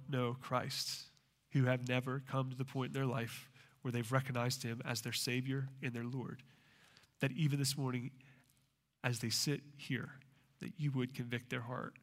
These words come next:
to ask you, to believe on the Lord Jesus Christ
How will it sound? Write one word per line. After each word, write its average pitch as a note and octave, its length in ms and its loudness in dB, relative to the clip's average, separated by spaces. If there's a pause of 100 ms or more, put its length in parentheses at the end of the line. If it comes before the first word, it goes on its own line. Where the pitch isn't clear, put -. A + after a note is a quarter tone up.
(3500)
to C#3 160 -2
ask C3 320 2
you, A2 100 -4 (3250)
to C#3 80 4
believe D3 440 8
on C#3 60 -2
the A#2+ 60 -2
Lord B2+ 220 2
Jesus A#2+ 260 0
Christ - 580 -2